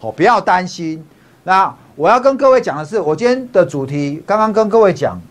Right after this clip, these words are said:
我要来跟你讲友达跟，跟群创，不是说好的吗？不是说好的两年的幸福呢？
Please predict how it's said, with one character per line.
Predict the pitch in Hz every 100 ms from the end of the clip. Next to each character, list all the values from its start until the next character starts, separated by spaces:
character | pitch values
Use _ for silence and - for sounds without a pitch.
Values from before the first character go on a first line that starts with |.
| -
我 | 147
要 | 220
来 |
跟 | 202
你 | 214
讲 | 180 160 170
友 | 131 110
达 | 110 104 120 143 _ _
跟， | 208 196 196 196 _ _ _ _ _
跟 | 233 214 208
群 | - 151 151
创， | - 175 117
不 | 113 214
是 | 277
说 | - 240 247
好 | 175 135
的 | - 160
吗？ | 156 170 170 165 165 - _ _ _ _ _ -
不 |
是 | 190 262
说 | - 247 254
好 | 190 165
的 | 202
两 | 180 175 156
年 | 170
的 | 208
幸 | 190 277 220
福 | 165 156
呢？ | 175 170 170 185 190